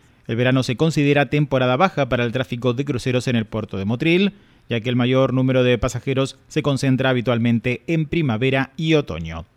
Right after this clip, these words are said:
Esta distribución contribuye a desestacionalizar la actividad turística y a extender los beneficios del turismo de cruceros a lo largo del año. El impacto de estas escalas trasciende la propia actividad portuaria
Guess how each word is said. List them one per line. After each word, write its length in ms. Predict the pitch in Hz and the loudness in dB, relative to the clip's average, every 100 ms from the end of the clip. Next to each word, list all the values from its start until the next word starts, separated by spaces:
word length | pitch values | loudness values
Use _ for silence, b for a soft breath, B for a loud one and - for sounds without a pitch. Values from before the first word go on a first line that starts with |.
| b b b b b b | b b b b b b
Esta 220 | 139 - | -4 0
distribución 680 | 139 131 139 143 151 151 175 | 0 0 -2 0 2 2 2
contribuye 460 | 143 127 131 131 131 | 0 -2 -2 0 0
a 60 | |
desestacionalizar 800 | 120 113 117 117 120 117 147 139 | -2 -6 -8 -4 -2 -2 0 0
la 140 | 135 | 0
actividad 460 | 127 - 123 117 110 | -2 -2 -4 -2 -4
turística 680 | 143 151 - 151 160 180 b b b | -2 -2 -2 0 2 2 b b b
y 60 | - | -6
a 80 | 123 | -6
extender 360 | 110 123 120 | -2 -2 0
los 240 | 123 117 110 | 0 -2 -2
beneficios 640 | 123 120 170 - 160 131 | -4 -2 -2 0 -2 0
del 160 | 175 156 | -4 -2
turismo 400 | 135 127 135 135 | -4 -2 -2 -2
de 180 | 127 | -2
cruceros 500 | 147 120 - 117 120 - | -4 -4 -2 -2 -2 -4
a 100 | 147 | -4
lo 80 | 127 | 0
largo 280 | 123 151 98 | 0 0 -2
del 120 | 113 | 2
año. 440 | 160 160 165 175 - b b b b b | 4 4 4 2 -4 b b b b b
El 80 | - | -6
impacto 500 | 139 143 135 151 143 | 0 0 0 2 2
de 80 | 135 | 2
estas 380 | 131 - 135 127 | -2 0 0 0
escalas 500 | 123 143 139 143 139 | -2 0 2 0 0
trasciende 540 | 123 117 123 123 127 | -6 -2 0 0 0
la 200 | 123 110 | 0 0
propia 340 | 104 113 120 113 | -2 -4 -2 -4
actividad 500 | 107 117 107 107 104 | -4 -4 -4 -4 -2
portuaria 600 | 170 156 143 143 156 | -2 2 4 6 4